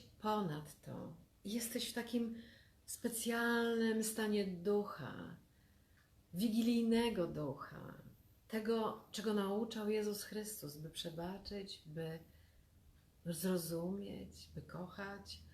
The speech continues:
A więc wypromieniowujesz taki właśnie stan w kierunku tych ludzi, do których jeszcze gdzieś niedawno była irytacja, złość,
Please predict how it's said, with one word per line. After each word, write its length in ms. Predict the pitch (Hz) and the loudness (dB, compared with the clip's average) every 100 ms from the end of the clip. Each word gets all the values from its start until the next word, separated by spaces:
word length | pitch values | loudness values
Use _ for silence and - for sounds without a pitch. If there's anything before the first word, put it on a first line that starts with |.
| - - - - - - - | -20 -18 -16 -16 -14 -14 -6
A 100 | 226 | 0
więc 560 | 240 240 247 247 - - - - - - - | 4 6 6 4 -2 -8 -16 -20 -20 -20 -4
wypromieniowujesz 1160 | 220 233 226 220 220 208 202 262 277 269 254 | -2 2 6 6 4 2 2 2 4 2 2
taki 480 | - - 269 285 269 | -4 -4 -4 -2 -4
właśnie 400 | 247 247 - 233 | -2 -2 -2 -6
stan 400 | 226 - 151 151 | -6 -8 -4 -4
w 80 | 151 | -6
kierunku 480 | - 202 196 190 180 | -6 -4 -2 -2 -4
tych 260 | 185 180 | -4 -4
ludzi, 340 | 180 175 170 170 | -2 -2 0 -4
do 120 | 160 | -4
których 420 | - 165 165 165 | -6 -6 -6 -4
jeszcze 320 | 170 170 - | -4 -4 -6
gdzieś 360 | 156 151 165 - | -8 -6 -6 -4
niedawno 480 | 170 160 160 160 160 | -4 -4 -4 -4 -4
była 260 | 156 151 | -4 -2
irytacja, 840 | 151 151 151 - - - - 160 143 | -2 -2 -4 -6 -8 -10 -12 -12 -12
złość, 640 | - 139 143 165 - - | -6 -4 -4 -6 -10 -16